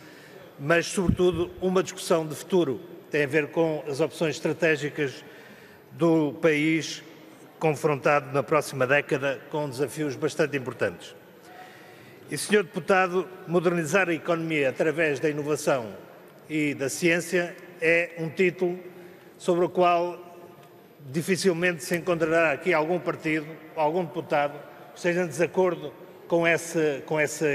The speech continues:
intenção. Todos nós estamos de acordo, evidentemente, com a modernização da economia e que reconhecemos a, a capacidade de alavancagem que o processo de inovação tecnológica pode ter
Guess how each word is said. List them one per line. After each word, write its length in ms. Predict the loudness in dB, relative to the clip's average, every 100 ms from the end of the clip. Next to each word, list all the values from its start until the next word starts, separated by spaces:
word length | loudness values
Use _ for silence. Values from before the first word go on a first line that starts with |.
| 0
intenção. 600 | -4 -2 0 2 0 0 -4 -18 -20 -20 -20 -20 -6
Todos 220 | -2 0 2
nós 220 | 2 2
estamos 260 | 0 0
de 60 | 0
acordo, 560 | 0 2 2 0 -8 -12 -4
evidentemente, 840 | -2 2 2 2 0 0 0 -2 -12 -14 -20 -20 -12
com 160 | 2 4
a 60 | 4
modernização 600 | 2 2 2 0 0 0
da 80 | 0
economia 720 | 2 0 2 2 2 2 -4 -16 -20 -20 -20 -20 -4
e 120 | -4
que 500 | 0 4 4 4 -2 -10 -18 -12
reconhecemos 960 | -2 0 2 0 0 0 0 -2 -8 -14 -18 -10
a, 280 | -6 -6 -6
a 20 | -4
capacidade 600 | 0 0 0 2 2 2
de 40 |
alavancagem 800 | 2 2 0 2 2 2 -2 -8 -14 -20 -20 -20 -2
que 80 | -2
o 40 |
processo 340 | 0 0 0 0
de 60 |
inovação 640 | -2 0 0 0 0 -2 -2
tecnológica 640 | -2 -2 0 0 -2 -4
pode 300 | 0 0 0
ter 320 | -2 -2 -2